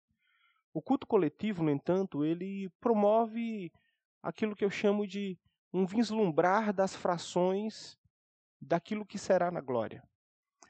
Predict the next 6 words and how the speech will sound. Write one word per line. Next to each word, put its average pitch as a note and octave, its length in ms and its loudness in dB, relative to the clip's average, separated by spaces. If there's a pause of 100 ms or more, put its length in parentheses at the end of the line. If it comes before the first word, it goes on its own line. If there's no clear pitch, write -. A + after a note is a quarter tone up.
(100)
A B2+ 80 0
alegria E3+ 380 4
de F3 80 -2
estarmos D3+ 400 -2
juntos, D#3 500 -4
edificando D#3+ 880 0